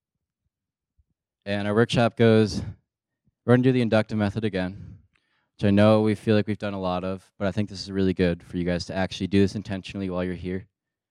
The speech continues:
Um, this is a new passage, not from First Peter, and it's from Mark chapter eight, verses thirty-four through thirty-six.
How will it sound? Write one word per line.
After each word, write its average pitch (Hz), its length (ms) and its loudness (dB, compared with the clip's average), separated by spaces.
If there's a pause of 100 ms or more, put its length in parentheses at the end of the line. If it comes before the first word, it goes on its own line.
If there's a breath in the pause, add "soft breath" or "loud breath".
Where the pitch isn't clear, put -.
(220)
Um, 95 120 0
this 104 140 2
is 101 80 -4
a 113 60 0
new 110 160 -2
passage, 107 480 -2
not 101 160 -2
from 104 120 -16
First 104 300 0
Peter, 95 380 0 (840)
and 92 300 -2
it's 92 100 -6
from 101 120 0
Mark 104 260 2
chapter 110 340 -2
eight, 104 280 2
verses 101 340 0
thirty-four 107 440 0
through 104 120 -12
thirty-six. 101 680 0